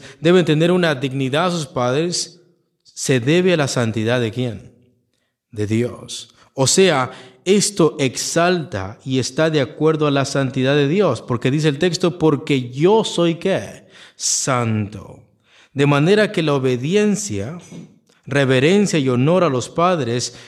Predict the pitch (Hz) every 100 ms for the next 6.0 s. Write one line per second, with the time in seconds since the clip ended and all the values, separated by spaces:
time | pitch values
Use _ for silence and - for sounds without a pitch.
0 | - 156 180 165 - 180 180 175 135 131
1 | - 190 190 185 165 156 139 127 160 175
2 | 165 147 - 233 - - 120 - - -
3 | - _ _ _ _ - 170 151 143 247
4 | 254 220 185 190 - 185 196 147 131 185
5 | 185 156 147 151 190 196 190 202 -